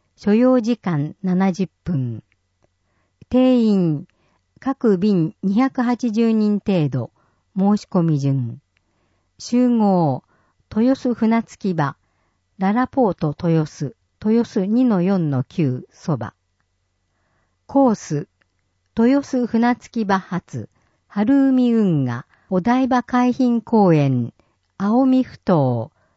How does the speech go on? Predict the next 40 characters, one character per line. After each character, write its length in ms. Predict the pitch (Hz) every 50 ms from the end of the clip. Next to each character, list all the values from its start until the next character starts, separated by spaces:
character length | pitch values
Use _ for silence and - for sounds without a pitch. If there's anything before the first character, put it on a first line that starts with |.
| _ _ -
東 220 | 247 262 262 269 -
京 280 | - 269 254 233 185 156
湾、 400 | 143 135 131 123 117 104 95 - _ _ _ _ _ _ _ _ -
ゲ 220 | 190 208 233 254 269
ー 40 |
ト 180 | - - 262 247
ブ 120 | 214 240
リ 200 | 226 240 233 220
ッ 40 | 175
ジ 180 | 143 147 160 151
と 320 | - - 151 127 127 - _
海 260 | - 240 254 269 269 254
の 140 | 240 214
森 380 | 185 165 160 151 147 147 160 175
水 320 | - - 240 240 254 247
上 260 | 214 254 247 240 233 208
競 280 | - - 220 214 208
技 180 | 208 208 208 180
場 280 | 165 185 180 175 170
遠 340 | 147 160 185 170 165 165 160 143
望。 480 | 143 139 131 123 120 117 117 - - _ _ _ _ _ _ _ _ _ _ _ _ _ _ _ -
有 100 | 185 196
明、 320 | 202 247 254 247 240 226 214 _
東 1040 | - 175 147 - - _ _ _ _ _ _ _ _ _ _ - - 220 220 214 -
京 240 | - 220 190 185 175
ビ 220 | 143 147 151 147
ッ 40 | 139
グ 120 | 156 190
サ 180 | 185 - - 180
イ 140 | 139 123 120
ト、 240 | _ - - - _ _ _ _ _ _ _ _ _ _ _ _ _ _ _ - -
豊 200 | 202 226 254 269
洲 160 | - - 247 220
船 260 | - 220 214 220 220
着 160 | - - -
き 160 | - - 190
場 180 | 165 165 156 160
着。 460 | - - - 151 123 - - - _ _ _ _ _ _ _ _ _ _ _ _ _ _ _ _ _ _ _ _ _ _ _ _ _
費 160 | - 262 262
用、 440 | 240 214 170 143 135 131 120 -